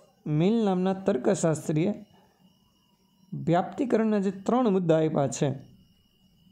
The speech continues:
તેનો અભ્યાસ આપણે આવતીકાલના લેક્ચરમાં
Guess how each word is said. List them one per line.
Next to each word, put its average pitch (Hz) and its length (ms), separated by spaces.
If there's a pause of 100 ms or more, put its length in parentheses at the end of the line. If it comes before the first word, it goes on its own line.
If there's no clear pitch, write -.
(1040)
તેનો 226 220
અભ્યાસ 147 360
આપણે 175 280 (580)
આવતીકાલના 180 540
લેક્ચરમાં 147 680